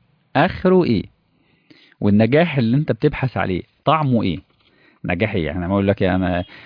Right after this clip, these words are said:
آه، ناجح في المخدرات، ناجح في الإدمان، ناجح في، مع البنات، ناجح في الوقفة على النواصي". أنا سبحان الله دايمًا أس-، يعني،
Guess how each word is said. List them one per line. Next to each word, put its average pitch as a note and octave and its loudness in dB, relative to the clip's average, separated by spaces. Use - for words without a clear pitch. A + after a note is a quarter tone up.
آه، G#2+ -4
ناجح A#2+ 2
في - -10
المخدرات، F#2+ -2
ناجح A2 0
في - -6
الإدمان، G2+ -4
ناجح A#2+ 0
في، A#2 -4
مع F#2+ 0
البنات، G2+ -2
ناجح B2 -4
في G2 -4
الوقفة G#2+ -2
على G2+ -2
النواصي". G2 -2
أنا E3 0
سبحان D3 -4
الله E3 -2
دايمًا D3+ 0
أس-، - -6
يعني، G#2 -2